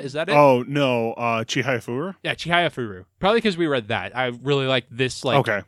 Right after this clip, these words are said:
Speaker 1: spin on that game as an idea
Speaker 2: Fair.
Speaker 1: for a thing for them to do. I didn't think it was great either, which is
Speaker 2: Mm-hmm.
Speaker 1: why it doesn't go super high, but I did enjoy the setup. So, liked
Speaker 2: Fair.
Speaker 1: it a little more than you, I think. What do you have at ten?
Speaker 2: That's where I have Doctor Stone.
Speaker 1: Same. It was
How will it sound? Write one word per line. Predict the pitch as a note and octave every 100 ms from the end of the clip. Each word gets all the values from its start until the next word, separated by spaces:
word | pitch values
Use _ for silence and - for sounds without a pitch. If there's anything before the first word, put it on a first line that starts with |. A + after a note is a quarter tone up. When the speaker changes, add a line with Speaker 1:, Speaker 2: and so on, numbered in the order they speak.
| _
Speaker 1:
spin | - - - D3+
on | D#3 C#3+
that | C3+ B2+
game | B2+ D3+ E3
as | - C3+
an | B2
idea | B2+ A#2 A#2+ C3 D#3 _ -
Speaker 2:
Fair. | - B2
Speaker 1:
for | C3
a | A#2+
thing | D3 C#3
for | D3
them | C3+ C3
to | C3
do. | B2+ E3 A3+ _ - -
I | F#3
didn't | F3+
think | F3+ D3
it |
was | C3
great | A2+ C#3 A#2
either, | A#2+ G2 -
which | -
is | D3+
Speaker 2:
Mm-hmm. | B2+
Speaker 1:
why | A#2+
it |
doesn't | A#2 A2
go | G2+
super | G2+ C#3 B2 G2+
high, | - F2+ F#2
but | B2+ C3 F#2 - _ _ _ -
I | B2
did | B2 C#3+
enjoy | C3+ B2 A2+
the | G#2 F2+ F2
setup. | - - G#2+ E2+ _ _ _
So, | - G2 - _ _ -
liked |
Speaker 2:
Fair. | C3
Speaker 1:
it | A#2+
a |
little | B2+ A2+
more | G#2+
than | G#2
you, | G#2+
I | F#2+
think. | G2+ -
What | -
do | F#3
you |
have | G3+
at | G3+
ten? | - D3+ E3 _ _ _ -
Speaker 2:
That's | C#3 D3+
where | C3+
I |
have | B2
Doctor | B2 A#2+
Stone. | A2+ A2+ B2
Speaker 1:
Same. | C3 A3+ F3+ C3 F#2+ -
It | B2 -
was | C3